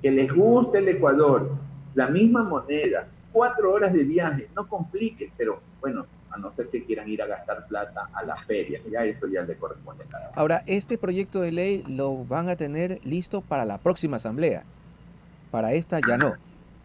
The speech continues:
Speaker 1: Ya lo tengo listo, nos ha costado algunos miles, porque es hecho con abogados,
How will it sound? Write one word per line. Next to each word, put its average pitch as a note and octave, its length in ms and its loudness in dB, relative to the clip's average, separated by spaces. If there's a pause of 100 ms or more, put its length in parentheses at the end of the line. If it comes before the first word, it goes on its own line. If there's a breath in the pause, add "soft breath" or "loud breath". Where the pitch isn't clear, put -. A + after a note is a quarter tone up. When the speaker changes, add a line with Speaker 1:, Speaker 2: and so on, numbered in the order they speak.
(840)
Speaker 1:
Ya - 100 4
lo D4+ 160 6
tengo G#3 220 4
listo, C3+ 540 4 (180)
nos A#2 240 4
ha - 100 -2
costado A2+ 760 2 (800)
algunos A2 420 2
miles, F#2+ 400 0 (280)
porque F#2+ 260 -2
es G#2 60 -4
hecho G2 300 -2
con G2 300 -4
abogados, F2+ 640 0